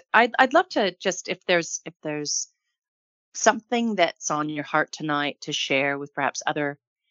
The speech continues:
indie artists or people that are, I don't know, going through a rough time, is there something that you kind of have held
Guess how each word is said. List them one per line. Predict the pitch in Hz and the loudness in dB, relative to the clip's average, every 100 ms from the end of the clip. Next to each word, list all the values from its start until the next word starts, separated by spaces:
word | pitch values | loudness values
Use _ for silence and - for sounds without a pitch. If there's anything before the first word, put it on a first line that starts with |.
| _ _ _ _ | _ _ _ _
indie | 330 294 - | 4 8 8
artists | 180 175 180 - - | 8 8 2 0 -8
or | 156 151 147 - | -6 -4 -6 -8
people | - 180 156 | -12 -6 -4
that | 151 147 | -2 -2
are, | 143 143 143 _ _ _ _ _ | -2 -4 -6 _ _ _ _ _
I | - | -16
don't | 143 | -14
know, | 127 | -8
going | - 156 156 | -2 -2 -2
through | - 147 | -4 -6
a | |
rough | 147 147 - | 0 -2 -2
time, | - 135 135 | -4 -2 0
is | 147 | 0
there | 175 185 | 2 4
something | - 294 - 254 220 | 6 4 4 0 2
that | 180 165 | 2 2
you | 175 156 | 2 0
kind | - 160 | 0 0
of | 156 | 0
have | - 143 | -4 -10
held | - 156 156 151 | 4 6 6 2